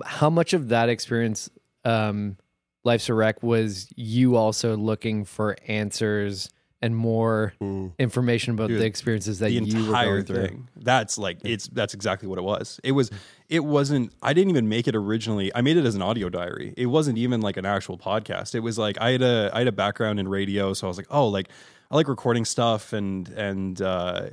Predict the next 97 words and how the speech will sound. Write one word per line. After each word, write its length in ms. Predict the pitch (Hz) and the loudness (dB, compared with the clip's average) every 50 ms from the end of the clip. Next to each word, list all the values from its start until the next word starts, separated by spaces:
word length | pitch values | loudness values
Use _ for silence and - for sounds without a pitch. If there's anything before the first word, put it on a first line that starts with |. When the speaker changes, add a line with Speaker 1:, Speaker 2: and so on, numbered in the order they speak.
| - - - | -14 -12 -8
Speaker 3:
you 80 | 113 | -6
know, 120 | 110 104 95 - | -4 -4 -4 -4
"Okay, 220 | 120 120 113 117 117 | -4 -6 -4 -4 -4
yeah, 120 | 107 101 98 | -2 0 0
I'll 100 | 95 101 | 0 0
just, 220 | 120 120 - - | 0 -2 -2 -2
I'll 100 | - 127 | -2 -2
just, 200 | 123 143 131 - | 0 0 -2 -2
instead 220 | 127 123 - 156 156 | -4 -4 0 0 2
of, 80 | 147 | 2
like, 100 | 147 139 104 | 2 2 2
writing 220 | 104 104 110 107 | 2 2 2 0
stuff 220 | - - 104 - 104 | -2 -4 -4 -2 -2
out, 100 | 101 98 | -2 -2
I'll 80 | 98 | -2
just 160 | 98 120 - | -2 -4 -6
talk. 320 | - - - 95 92 90 - | -6 -4 -2 -2 -2 -2 -2
I'll 80 | 107 | -4
just 140 | 104 113 113 | -4 -4 -6
put 100 | - 135 120 | -6 -6 -4
a 40 | |
microphone 320 | 110 104 101 113 - 120 107 | -2 -2 -4 -4 -4 -4 -4
in 80 | 98 | -4
front 100 | 101 107 | -4 -4
of 40 | 98 | -4
my 100 | 98 98 | -4 -4
face 260 | - - 98 95 95 | -4 -4 -6 -6 -6
and 60 | - 98 | -8 -10
just 160 | 98 - - | -12 -10 -8
be 60 | 104 | -8
like, 160 | 98 101 - | -8 -4 -2
'Hey, 180 | - 165 135 107 | 0 2 2 2
like, 200 | 98 92 85 - - - - - - - _ _ _ | 0 -2 -4 -6 -12 -20 -20 -20 -20 -20 _ _ _
what 80 | 135 143 | 2 4
do 80 | 175 190 | 6 6
I 80 | 180 | 4
think 220 | 156 - 160 160 160 | 4 2 2 2 2
about, 240 | 135 139 135 131 | 4 2 2 2
like, 240 | 120 123 110 98 - - _ - | 2 2 0 0 -2 -8 _ -4
anger? 420 | 110 110 113 113 104 92 82 - - - - | -2 0 0 0 -2 -4 -6 -8 -12 -10 -6
And, 80 | 113 113 | -4 -4
like, 100 | 110 104 | -4 0
how 160 | - 143 156 | 2 4 4
has 80 | 156 123 | 4 4
that 180 | 123 117 110 | 2 0 0
played 160 | - - 107 95 | 0 -4 -4 -4
a 20 | 92 | -4
role 160 | 95 92 95 | -4 -4 -4
in 60 | 98 | -4
my 100 | 98 92 | -4 -4
life?'" 320 | 95 117 - - 123 - - - | -4 -4 -6 -6 -10 -8 -4 0
And 100 | 113 113 | 2 4
I 60 | 113 | 4
would 80 | 117 | 4
just 180 | 113 107 - - | 2 0 -2 -2
start 280 | - - - 120 110 - | -4 -2 -2 -2 -2 0
talking 300 | - 101 104 - - 107 | 0 -2 -2 -2 -2 -4
about 220 | 95 104 101 101 | -2 -2 0 0
it. 160 | 98 101 98 | 0 -2 -2
And 80 | 101 123 | 0 0
Speaker 2:
Mm. 40 | 113 | 2
Speaker 3:
then 120 | 104 104 | 2 2
eventually 380 | 104 101 101 110 110 - 120 107 | 2 2 2 0 0 0 -2 -4
it 40 | |
just 140 | 104 107 - | -4 -2 -2
got 80 | 113 98 | -4 -4
to 60 | - | -4
the 60 | 117 95 | -4 -2
point 140 | - 151 147 | 2 2 2
where 40 | 113 | 2
I 20 | |
was 100 | 110 101 | 2 2
like, 160 | 107 107 - - - - - - _ _ _ _ _ - | 0 -2 -2 -6 -14 -20 -20 -20 _ _ _ _ _ -2
you 120 | 143 131 | 2 2
know, 80 | 117 110 | 2 2
I, 220 | 107 - 110 113 | 2 0 -2 0
I 20 | |
had 100 | 127 120 | 0 0
a 40 | 117 - | 0 -2
few 140 | - 123 | -2 -4
friends 280 | 110 - 110 113 110 - | -2 -2 -2 -2 -2 -2
who 80 | - 117 | -2 0
were 160 | 110 107 101 | 0 0 2
asking 320 | 92 104 107 - - 123 | 2 0 0 -2 -2 -4
me 80 | 120 110 | -6 -4
about 260 | 95 104 98 98 98 | -2 -2 0 0 0
it, 140 | 101 101 104 | 0 -2 -2
and 100 | - 104 | -2 -4
they 60 | 104 | -4
were 60 | 101 | -4
like, 160 | 95 101 - - | -4 -4 -2 -2
"Oh, 100 | - 185 | 0 0
like, 120 | 117 98 92 | 0 0 -2
you 80 | - | -4
should 160 | - - 120 | -4 -4 -2
maybe, 200 | 117 120 117 120 | -2 -2 -2 0
like, 180 | 117 117 120 - | 0 0 0 -2